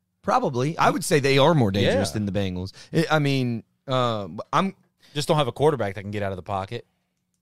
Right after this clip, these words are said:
Speaker 1: Yeah, that's the difference.
Speaker 2: Yeah.
Speaker 1: Yeah. They, I mean, I, and I would say that, uh, Joe Burrow,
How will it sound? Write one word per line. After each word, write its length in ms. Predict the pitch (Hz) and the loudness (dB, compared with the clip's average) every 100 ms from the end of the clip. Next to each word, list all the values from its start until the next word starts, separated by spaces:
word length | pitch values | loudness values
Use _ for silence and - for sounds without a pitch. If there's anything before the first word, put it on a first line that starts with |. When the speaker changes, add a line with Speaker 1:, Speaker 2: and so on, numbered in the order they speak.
| _ _ - | _ _ -2
Speaker 1:
Yeah, 180 | 190 170 | 0 2
that's 160 | 165 | 0
the 80 | 127 | -4
difference. 480 | 92 - 87 - - | -6 -8 -8 -8 -10
Speaker 2:
Yeah. 140 | 110 107 | -6 -4
Speaker 1:
Yeah. 180 | 82 78 _ _ _ 135 | -4 -8 _ _ _ 2
They, 120 | 156 | 4
I 120 | 156 | 4
mean, 180 | 165 160 | 4 2
I, 200 | 165 147 | 2 2
and 140 | 147 | 2
I 60 | 165 | 2
would 140 | 160 | 2
say 240 | - 156 139 | 0 0 2
that, 260 | 131 117 - _ - | 2 0 -6 _ -6
uh, 200 | 123 120 | 0 0
Joe 240 | 101 131 147 | 2 2 2
Burrow, 600 | 113 147 139 123 104 | 2 4 4 2 0